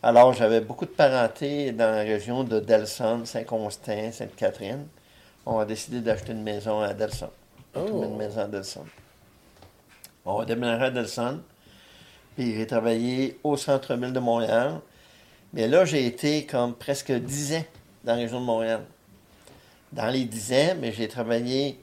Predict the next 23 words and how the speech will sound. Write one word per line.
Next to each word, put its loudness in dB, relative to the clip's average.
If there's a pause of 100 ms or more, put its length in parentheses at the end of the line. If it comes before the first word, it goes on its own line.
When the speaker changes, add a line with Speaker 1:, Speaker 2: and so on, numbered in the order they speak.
(440)
Speaker 1:
au -2
centre-ville, -2
j'ai -4
travaillé -2 (540)
au, 0
euh, -4 (720)
à -2
Saint-Hubert, -2 (320)
j'ai -8
travaillé 0
à 6
Saint-Jean-sur-Richelieu, -4 (380)
et 2
travaillé 0
aussi -4
à 0
Longue -4
Pointe, -4 (380)
sur -12
l'île -4
de -6
Montréal. -6
Speaker 2:
OK. -2